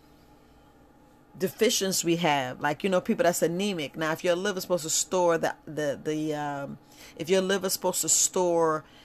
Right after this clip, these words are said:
iron and store all those other, those other nutrients,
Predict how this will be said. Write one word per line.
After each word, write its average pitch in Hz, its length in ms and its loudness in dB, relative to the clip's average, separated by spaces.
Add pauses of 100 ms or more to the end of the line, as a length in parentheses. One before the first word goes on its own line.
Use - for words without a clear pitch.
(260)
iron 170 520 2
and 151 140 -4
store 185 340 4
all 165 160 4
those 160 300 -2
other, 165 380 2 (360)
those 160 320 0
other 165 300 4
nutrients, 170 800 -4